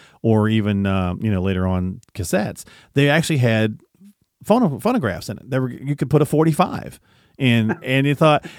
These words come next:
Speaker 1: and some, obviously they started testing this and went, "Yeah, this doesn't work well with everything else," right? Uh, to that
Speaker 2: Yeah, I
Speaker 1: point
Speaker 2: would
Speaker 1: of the
Speaker 2: think not.
Speaker 1: conversation, 'cause, eh, you know, you hit a pothole and, you know, the record skips, right? So to
Speaker 2: Yeah.
Speaker 1: your point, like investments, it's not just,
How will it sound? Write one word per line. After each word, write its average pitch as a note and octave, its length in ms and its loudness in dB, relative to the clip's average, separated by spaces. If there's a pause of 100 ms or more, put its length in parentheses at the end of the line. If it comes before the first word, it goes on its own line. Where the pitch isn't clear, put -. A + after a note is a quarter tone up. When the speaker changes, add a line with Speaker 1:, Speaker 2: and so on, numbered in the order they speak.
(120)
Speaker 1:
and F3 140 4
some, A#3 240 4
obviously F#3 520 2
they E3 140 4
started D#3+ 380 0
testing E3 400 2
this A#2+ 200 2
and C3+ 120 2
went, C3+ 140 0
"Yeah, G#3+ 720 2
this A3 160 4
doesn't G3 280 2
work E3 240 4
well C#3 160 6
with B2 160 4
everything F#2+ 440 0
else," - 360 -12
right? A2 340 -6 (320)
Uh, A#2 160 4
to C3 140 0
that F3 140 4
Speaker 2:
Yeah, A#3+ 60 2
I - 40 2
Speaker 1:
point E3+ 80 6
Speaker 2:
would D3+ 60 6
Speaker 1:
of C3+ 60 2
the B2+ 60 6
Speaker 2:
think - 100 4
not. C#3+ 100 2
Speaker 1:
conversation, B2+ 380 0 (140)
'cause, A#3 160 6
eh, G#3 180 -6
you C4 100 0
know, F3+ 40 6
you D3 140 4
hit E3+ 100 8
a D#3+ 60 4
pothole E3 480 4
and, F3+ 180 -2
you A3+ 140 -2
know, D#3 280 0
the F#3 240 -10
record G#3 300 -4
skips, - 480 -12
right? A#2+ 240 -4 (340)
So F#3+ 240 4
to - 140 0
Speaker 2:
Yeah. F#3 60 4
Speaker 1:
your F3+ 100 6
point, G3+ 540 0
like C#3 240 0
investments, E3 500 2
it's C#3+ 180 -4
not E3+ 240 0
just, D#3+ 240 0